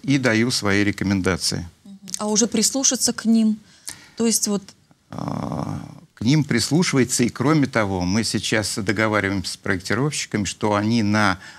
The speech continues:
Speaker 1: начальном процессе проектирования, на стадии выполнения эскизного проекта приезжают и показывают мне свои фасады.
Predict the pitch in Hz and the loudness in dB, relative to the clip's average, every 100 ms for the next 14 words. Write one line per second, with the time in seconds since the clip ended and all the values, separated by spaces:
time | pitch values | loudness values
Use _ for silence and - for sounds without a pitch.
0 | - 104 - 120 101 92 101 104 113 98 | -2 -2 2 2 2 0 -2 0 0 -2
1 | - - 101 87 143 156 139 110 98 113 | -2 0 0 0 0 2 2 2 2 0
2 | 104 98 95 95 95 117 110 107 101 - | 2 2 0 0 -4 -2 0 2 0 0
3 | 110 95 95 90 104 107 98 - 87 - | -2 0 -2 0 0 2 0 -2 -6 -6
4 | - - _ _ _ _ _ _ _ _ | -20 -20 _ _ _ _ _ _ _ _
5 | _ 110 117 95 135 165 - 104 - 110 | _ 2 2 4 4 2 0 -2 -2 -2
6 | 117 113 - 95 107 - 101 92 104 - | -2 -4 -2 0 0 0 -2 -2 -4 -4
7 | 104 98 | -4 -6